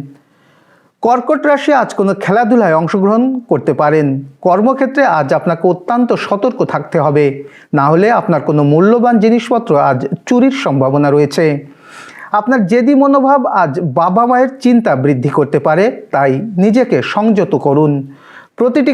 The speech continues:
কাজ আজ মাথা ঠান্ডা রেখে করার চেষ্টা করুন। যোগ্য কর্মচারীদের আজ কর্মক্ষেত্রে পদোন্নতি ঘটতে পারে। বিবাহিত জীবনে সুখ ও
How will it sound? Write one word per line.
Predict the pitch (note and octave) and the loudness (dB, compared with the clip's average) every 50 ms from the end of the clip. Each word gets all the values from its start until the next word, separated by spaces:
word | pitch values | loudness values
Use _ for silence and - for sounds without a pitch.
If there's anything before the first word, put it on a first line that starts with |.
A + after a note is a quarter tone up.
| C4+ - | -2 0
কাজ | B3+ A#3+ B3+ A#3+ A3+ - F#3+ E3 | 0 0 0 0 -2 0 0 0
আজ | D3 C3+ F3 E3+ D#3 | 0 0 -2 0 0
মাথা | E3 D#3 - F#3 E3 - | 0 0 -2 -4 -6 -6
ঠান্ডা | - - D#3 F3 G3+ A3+ A3+ C4 | -6 -4 -2 0 0 2 2 2
রেখে | A#3+ A3+ - D3+ C3+ | 2 0 0 0 0
করার | C#3 D3 C#3 C#3 C#3 - | 0 0 0 0 0 0
চেষ্টা | D3 C3 - - D3 | -2 -2 -2 -2 -4
করুন। | C3 - D3+ D3+ E3 D#3 D3 D3 D3 - _ _ _ _ _ _ - | -2 0 0 2 2 0 0 -2 -6 -12 _ _ _ _ _ _ -4
যোগ্য | D3+ C3 B2 G#3 A3+ G#3+ G#3+ B3 C#4 | -2 0 0 0 0 0 0 -2 -2
কর্মচারীদের | C4+ C4+ C4 C4 C4+ C4+ C4+ C#4+ C4 A#3+ B3 A#3 C#4 C#4 C4+ | 0 0 2 2 2 0 2 0 0 2 2 2 2 2 2
আজ | A3 F3 - - - | 0 -2 -2 -2 0
কর্মক্ষেত্রে | G3 F#3+ G#3+ A#3 A#3+ A#3+ C4 C4 C4+ G3 E3+ - - | 0 2 2 2 0 0 -2 -2 0 0 0 0 0
পদোন্নতি | E3+ F3 F3+ G#3+ A3+ A#3 A3+ D#3 F3 F3 | 0 0 2 2 2 2 0 0 0 0
ঘটতে | D3 D3 C3+ C#3 - D3 | 0 -2 -2 -2 -2 -2
পারে। | C3+ D#3+ D#3 E3+ G3+ A#3+ A#3+ - - - - _ - D#3+ C#3 D#3 | 0 0 0 2 0 0 -2 -6 -16 -20 -18 _ -4 -2 0 2
বিবাহিত | G#3+ G#3+ B3 B3+ C4+ C#4 C4+ C#4 C4 G3 | 2 2 2 2 0 0 2 0 2 2
জীবনে | A3 A3 G3+ A3 A3 B3+ B3+ - - | 2 2 2 2 2 0 0 -2 -2
সুখ | - B3+ C4 C#4 C4+ C4+ C#4 B3+ | 0 0 0 0 0 -4 -6 -2
ও | - | 0